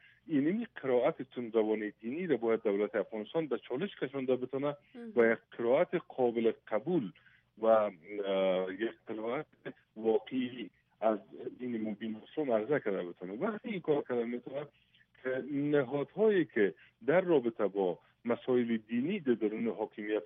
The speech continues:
Speaker 1: فعال هستن، اینا نقش خود با وجه حسن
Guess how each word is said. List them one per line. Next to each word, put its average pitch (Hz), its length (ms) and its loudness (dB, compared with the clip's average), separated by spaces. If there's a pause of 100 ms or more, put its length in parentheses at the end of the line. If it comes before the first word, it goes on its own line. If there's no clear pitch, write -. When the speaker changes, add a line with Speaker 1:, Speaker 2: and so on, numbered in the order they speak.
Speaker 1:
فعال 104 220 2
هستن، 185 360 0 (320)
اینا 151 220 0
نقش 180 240 -4 (120)
خود 175 160 0
با 123 120 0
وجه 139 200 0
حسن 156 440 -6